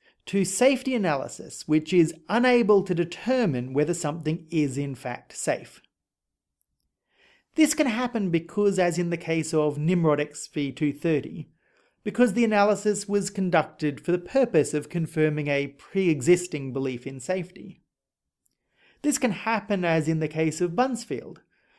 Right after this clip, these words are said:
because the analysis un-, is undertaken to reassure a regulator or a customer,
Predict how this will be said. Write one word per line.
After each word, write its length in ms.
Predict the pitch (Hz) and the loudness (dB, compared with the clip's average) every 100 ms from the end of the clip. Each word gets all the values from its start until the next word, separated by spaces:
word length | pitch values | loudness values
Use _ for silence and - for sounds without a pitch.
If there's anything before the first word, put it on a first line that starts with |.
| _ | _
because 300 | 202 202 220 | -2 2 2
the 120 | 208 | 2
analysis 560 | 190 196 233 240 226 180 | 0 2 0 -2 -4 -2
un-, 200 | 175 180 | -2 -2
is 160 | 185 165 | -4 -2
undertaken 600 | 180 180 170 170 165 151 | 0 0 0 0 0 -2
to 200 | - 160 | 0 0
reassure 920 | 151 180 233 214 - - 247 196 135 - | 0 0 4 2 2 -4 0 2 2 -2
a 80 | |
regulator 580 | 160 165 135 147 139 135 | -2 0 0 -2 -2 -2
or 120 | 131 135 | -2 -4
a 60 | |
customer, 640 | 135 254 - 160 127 170 | -4 -6 -6 -8 -10 -12